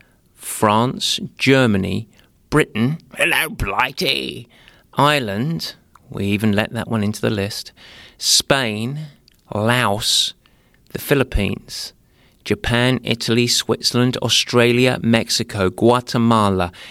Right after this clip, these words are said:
Ecuador, Chile, New Zealand, Canada, the U A E, the Isle of Man, Sweden, Belgium,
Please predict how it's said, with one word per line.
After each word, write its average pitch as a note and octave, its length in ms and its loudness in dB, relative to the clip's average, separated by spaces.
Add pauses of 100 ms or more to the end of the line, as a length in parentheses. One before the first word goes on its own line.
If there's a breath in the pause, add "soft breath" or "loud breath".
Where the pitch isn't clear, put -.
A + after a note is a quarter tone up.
(100 loud breath)
Ecuador, A2 560 2
Chile, A2+ 500 2
New A2 220 4
Zealand, G#2+ 560 2 (320 loud breath)
Canada, A#2 580 0 (380 loud breath)
the G2 100 -4
U A#2+ 240 4
A A#2+ 100 4
E, G#2+ 440 0 (320 loud breath)
the A#2 200 0
Isle C3 260 6
of G2+ 140 4
Man, G#2 800 2 (160 loud breath)
Sweden, B2 720 2 (220 loud breath)
Belgium, A#2+ 600 4